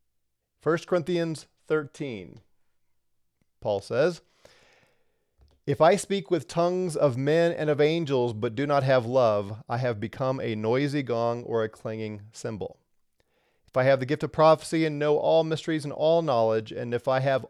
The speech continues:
all faith so as to remove mountains, but do not have love, I am nothing. If I give all my possessions to feed the poor, and if I surrender my body to be burned, but do not have love, it profits me nothing."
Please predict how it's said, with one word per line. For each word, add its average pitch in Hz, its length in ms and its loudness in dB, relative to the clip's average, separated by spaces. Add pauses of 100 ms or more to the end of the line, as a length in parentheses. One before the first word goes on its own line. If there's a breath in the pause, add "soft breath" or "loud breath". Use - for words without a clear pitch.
all 165 340 4
faith 101 560 -8 (720)
so 135 300 2
as 127 260 4
to - 140 -10
remove 127 380 -4
mountains, 131 600 -4
but 98 280 -8
do 127 120 -8
not 131 280 -6 (160)
have 107 280 -10
love, 95 400 -6
I 104 140 -10
am 104 140 -10
nothing. 131 420 -2 (420 soft breath)
If 135 160 -8
I 135 100 2
give 139 220 -2
all 156 360 2
my 165 160 0
possessions 135 540 -4
to 131 100 -8
feed 117 240 -8
the - 60 -12
poor, 139 560 0 (260)
and 120 100 -6
if 113 80 -6
I - 120 0
surrender 131 340 -4
my 127 140 -2
body 117 340 0
to - 100 -18
be 110 140 -6
burned, 143 460 -4
but 107 100 -6
do 117 120 -10
not 117 180 -6
have 110 180 -4
love, 135 340 4
it 120 160 -12
profits 113 420 -6
me 104 260 -12 (180)
nothing." 139 480 -6